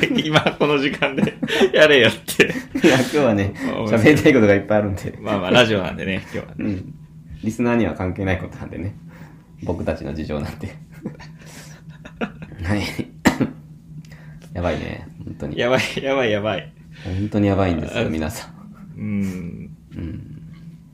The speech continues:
Speaker 2: ちょっとまたね、アイディア三つずつぐらいっていうのは、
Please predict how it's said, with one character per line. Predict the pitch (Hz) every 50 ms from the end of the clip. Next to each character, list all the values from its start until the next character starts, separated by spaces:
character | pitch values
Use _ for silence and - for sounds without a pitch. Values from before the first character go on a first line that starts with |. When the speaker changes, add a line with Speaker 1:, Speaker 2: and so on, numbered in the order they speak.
| 165 - - - - - - - - - - - - - - - - - -
Speaker 2:
ち | - -
ょ | -
っ |
と | - 92
ま | 101 110 110
た | - 76
ね、 | 80 -
ア | 110 127
イ | 110
デ | 92 82
ィ | 78
ア | 82
三 | 92 92 -
つ | - 110
ず | 110 110
つ | 113 110
ぐ | 113
ら | 104 85
い | -
っ |
て | - -
い |
う | 92
の | -
は、 | - -